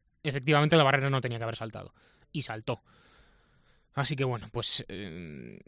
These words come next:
un error absurdo, ya digo, del, eh, Real Valladolid que hace que,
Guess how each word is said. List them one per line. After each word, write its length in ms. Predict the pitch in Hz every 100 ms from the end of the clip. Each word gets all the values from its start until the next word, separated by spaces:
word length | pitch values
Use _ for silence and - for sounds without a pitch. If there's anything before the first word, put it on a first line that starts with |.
| -
un 180 | 170 156
error 380 | 147 165 165 - _ _ -
absurdo, 640 | 147 147 - 208 190 120
ya 140 | 117 143
digo, 180 | 156 120
del, 200 | 120 120
eh, 280 | 120 120
Real 200 | 127 139
Valladolid 480 | 143 139 135 139 147
que 240 | - 135 127
hace 240 | - 135
que, 840 | - 123 120 117 113 110 107 110